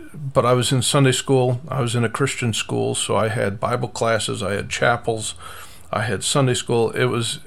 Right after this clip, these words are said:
I had Bible instruction probably six out of seven days a week, at least during the school year,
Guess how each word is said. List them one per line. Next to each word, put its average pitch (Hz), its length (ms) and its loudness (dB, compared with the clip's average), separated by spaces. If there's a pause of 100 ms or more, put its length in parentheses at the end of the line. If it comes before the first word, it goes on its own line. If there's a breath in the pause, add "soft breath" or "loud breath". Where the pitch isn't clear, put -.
(240)
I 143 120 4
had 147 300 4
Bible 135 400 6
instruction 113 600 0
probably 123 580 0
six - 340 -2
out 104 120 0
of 98 100 -4
seven 104 320 0
days 104 300 -2
a 95 40 -4
week, 104 380 -4 (480 loud breath)
at 101 220 2
least 160 320 0
during 127 260 6
the 110 80 0
school 120 400 2
year, 104 340 2